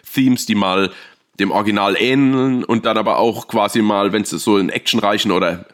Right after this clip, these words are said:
vermeintlich epischen Sequenzen dann mal wirklich halt so die Regler hochgefahren werden und der Soundtrack.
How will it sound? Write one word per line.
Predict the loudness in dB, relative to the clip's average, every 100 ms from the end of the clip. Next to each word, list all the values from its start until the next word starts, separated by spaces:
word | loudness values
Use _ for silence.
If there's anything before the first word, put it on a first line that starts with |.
| _ _
vermeintlich | -2 0 0 -2 -2 2
epischen | 0 0 -2 -2
Sequenzen | -2 0 0 0 -2 -4 -10 -2
dann | 0
mal | 2 0
wirklich | -2 -2 -2
halt | 0
so | 0
die | 0
Regler | 0 0 0
hochgefahren | -2 -4 -4 -2 0
werden | -2 -2 -2
und | -2
der |
Soundtrack. | 0 -2 0 -2